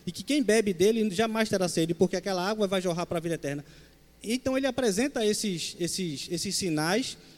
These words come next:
ele faz muitos milagres, ele também tem vários debates com os judeus, né? Como a gente sabe, né? Ele tem vários debates por conta dos seus ensinamentos e também por conta dos milagres que ele fez.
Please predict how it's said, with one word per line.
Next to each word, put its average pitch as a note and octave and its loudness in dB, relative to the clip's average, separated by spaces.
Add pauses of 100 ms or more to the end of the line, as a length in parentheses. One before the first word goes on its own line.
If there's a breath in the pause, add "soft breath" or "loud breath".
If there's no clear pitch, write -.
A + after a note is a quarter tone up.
(100)
ele G#3+ 4
faz A#3 0
muitos A3 0
milagres, F#3 -2 (120)
ele B3 0
também G#3 0
tem G3 0
vários G3 2
debates F3+ 0
com F#3 2
os F3+ 4
judeus, E3+ 2
né? G3+ -8 (360 loud breath)
Como F3 -2
a D#3+ 0
gente D#3+ -4
sabe, G3 0
né? G#3+ -2 (760)
Ele D#3 -2
tem G3 0
vários G3+ 2
debates F3 0
por F#3 -2
conta A3 2
dos G#3 -2
seus G3 2
ensinamentos F#3 0 (280 loud breath)
e D3 -4
também A3 2
por A3 -2
conta A#3 -4
dos A3 0
milagres G3+ 0
que - -4
ele A#3 0
fez. B2+ -2